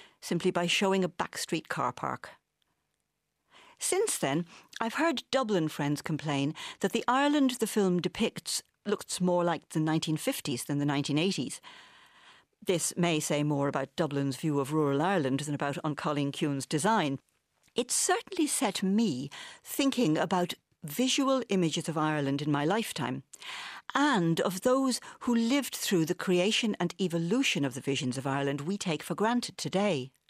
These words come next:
My Aunt Kathleen was an icon of my nineteen sixties childhood. Born in nineteen ten,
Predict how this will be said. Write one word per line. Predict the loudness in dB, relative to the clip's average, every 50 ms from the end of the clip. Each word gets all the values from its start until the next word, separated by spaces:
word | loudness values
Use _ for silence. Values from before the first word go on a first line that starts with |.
| _ _ _ _ _ _ _ _ _ _ _ _ _ _ _ _ -20 -20 -20 _ _ _ _
My | 0 2 4 4
Aunt | 4 4 2 2 0
Kathleen | 0 -2 -2 -2 -2 -2 -2 0 0 -2 -4 -8 _ _ _
was | -2 0 0
an | 0 -2 -2 _ 0
icon | 0 0 0 -2 -4 -4 -2 -2 -2 -4
of | -2 0
my | 0 0 2
nineteen | 2 0 0 0 -2 -2 -2
sixties | -2 -4 -4 -4 -4 -4 -4 -2
childhood. | -2 0 0 0 0 0 -2 -4 -4 -6 -10 -16 _ _ _ _ _ _ _ _ _ _ _ _ _ _ _ _ _ -20 -20 -20 -20 -20 -20 -20 _ _ _
Born | 2 4 6 6 6 6
in | 6 6 6
nineteen | 4 4 2 2 2 2 0
ten, | 0 0 0 0 0 -2 -2